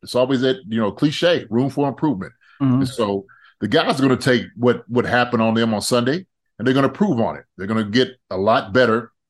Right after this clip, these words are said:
Speaker 1: from this loss. And sometimes, you, you know, the L's, you hate having them, you hate having failures in life, but you learn from them.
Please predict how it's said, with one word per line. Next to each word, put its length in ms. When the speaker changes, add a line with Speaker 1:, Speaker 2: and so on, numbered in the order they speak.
Speaker 1:
from 180
this 220
loss. 380
And 100
sometimes, 600
you, 140
you 140
know, 140
the 160
L's, 340
you 160
hate 240
having 360
them, 240
you 100
hate 220
having 260
failures 360
in 100
life, 300
but 160
you 60
learn 240
from 260
them. 140